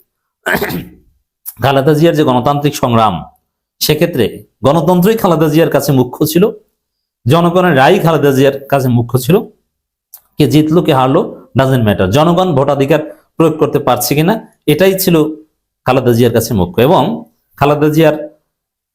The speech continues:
আহ, প্রতি সর্বোচ্চ সম্মান দেখানো হতো যদি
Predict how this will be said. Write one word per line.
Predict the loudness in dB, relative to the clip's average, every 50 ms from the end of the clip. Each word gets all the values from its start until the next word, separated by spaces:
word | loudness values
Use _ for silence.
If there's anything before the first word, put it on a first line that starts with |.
| _ _ _ _ _ _ -20 _ _ _ -2
আহ, | -2 -2 0 0
প্রতি | 0 0 2 0 0
সর্বোচ্চ | 0 0 0 0 0 -2 -2 -4
সম্মান | -2 -2 0 0 2 2 2 2 2
দেখানো | 2 2 2 0 0 0
হতো | 0 0 0 -2 -2 -4 -8 -16 _ _ _ _ _ _ _ _ _ _ _ _ _ _ _ _ _ _ _ _ _ -2 0
যদি | 2 2 2 2 2 0 0 -2 -8 -14 -20